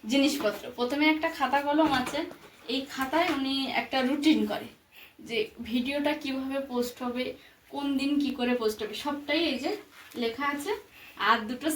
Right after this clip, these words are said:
সিক্রেট বাক্স দেখাবো, দেখুন, চলুন। খাতাটার সঙ্গে কিন্তু আরও একটা ছোট্ট খাতা আছে। এই ছোট্ট খাতাটায় আমাদের ভিডিওতে শুরু কি হবে, শেষ কি হবে, উপরান্ত যে ছন্দগুলো আপনারা দেখতে পান, অনেক ভালোবাসা দেন বিপ্লব বাবুকে,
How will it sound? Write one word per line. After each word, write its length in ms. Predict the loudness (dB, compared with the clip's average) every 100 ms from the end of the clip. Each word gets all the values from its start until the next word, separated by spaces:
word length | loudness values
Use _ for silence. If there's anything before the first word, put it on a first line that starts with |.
| -2
সিক্রেট 420 | -4 2 2 2 4
বাক্স 240 | 4 4 -2 2 2
দেখাবো, 280 | 4 2 0 0
দেখুন, 240 | -2 -4 -6 -2
চলুন। 260 | -2 -2 -12 -18 -18 -4
খাতাটার 320 | 0 0 0 -2
সঙ্গে 160 | 0 2
কিন্তু 200 | 2 0 -8 -12 -6 0
আরও 120 | 4 4
একটা 160 | 2 -6 -8
ছোট্ট 280 | -8 -8 -6 -8 -4
খাতা 220 | -2 -2 -4
আছে। 140 | -12 -20 -20 -6 -2
এই 60 | 0 0
ছোট্ট 220 | -4 -2 -2
খাতাটায় 420 | 0 0 0 -2 -6 -20 -14 -8
আমাদের 240 | -2 -2 -2
ভিডিওতে 520 | -4 0 0 0 -2 -4 -4 -14 -18 -14
শুরু 240 | -4 0 0 0
কি 100 | -2 0
হবে, 240 | 0 2 2 0
শেষ 240 | -2 -2 -2 -2
কি 100 | 0 2
হবে, 240 | 2 2 0 -2 -10 -20 -8
উপরান্ত 400 | 0 4 6 4 2
যে 60 | 0 0
ছন্দগুলো 600 | -6 -4 -2 0 2 6 6
আপনারা 240 | 4 -2 -2
দেখতে 240 | -4 -6 -8
পান, 100 | -8 -10 -12 -16 -6
অনেক 160 | -2 -2 -2
ভালোবাসা 440 | -2 0 0 -2 0
দেন 100 | 2 2
বিপ্লব 320 | -2 -2 -2 0
বাবুকে, 360 | 0 0 -4